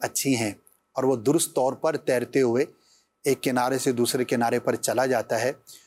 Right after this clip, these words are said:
تو یہ کاموں کے مکمل ہونے اور کامیابی اور مراد کے پورا ہونے کی علامت ہوتی ہے۔ تو positive ہوتا ہے، اللہ پاک کا شکر ادا کرنا چاہیے۔ اور اگر تیرنے والا ایسی کیفیت میں جو ناپسندیدہ ہے، تو پھر یہ آزمائشیں، مشکلات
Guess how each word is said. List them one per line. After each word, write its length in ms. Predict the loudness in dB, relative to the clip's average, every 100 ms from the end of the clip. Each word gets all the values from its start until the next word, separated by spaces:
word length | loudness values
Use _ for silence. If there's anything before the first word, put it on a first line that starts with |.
| _ _
تو 100 | 0
یہ 120 | 2 0
کاموں 380 | 0 0 2 2
کے 180 | 2 0
مکمل 540 | 0 0 0 2 2
ہونے 280 | 2 0 -2 -6 _ _ _ -20 -10 -2
اور 300 | 0 0 -2 -10 _ _ _ _ _ _ -2
کامیابی 720 | 0 2 2 2 2 0 -2 -10 _ _
اور 160 | -2
مراد 340 | 0 2 2 0 -2
کے 100 | -2
پورا 240 | 2 2
ہونے 260 | 2 0 0
کی 140 | 0 0
علامت 420 | -2 -2 -2 -6
ہوتی 260 | -10 -6
ہے۔ 40 | -6
تو 140 | -6
positive 460 | -2 0 2 2 4
ہوتا 300 | 2 2 -2
ہے، 80 | 0
اللہ 140 | 0
پاک 260 | -2 -2 -2
کا 80 |
شکر 280 | -4 -6 -8
ادا 200 | -8 -8
کرنا 300 | -10 -14 -14
چاہیے۔ 220 | -14 -16 -18 _ _ _ _ _
اور 140 | -2
اگر 220 | 0 0 -4 -8 _ _ _
تیرنے 360 | -2 0 0 0
والا 400 | 0 0 0 0 -2
ایسی 240 | -2 -2
کیفیت 500 | 0 -2 0 0 0
میں 100 | 0
جو 120 | 0
ناپسندیدہ 760 | 0 -2 -2 -2 -2 0 2 2
ہے، 220 | 0 -4 -10 _ _ _ _
تو 80 | -8
پھر 160 | 0 2
یہ 120 | 2
آزمائشیں، 640 | 0 0 0 0 0 0
مشکلات 600 | 0 0 -2 0 2 0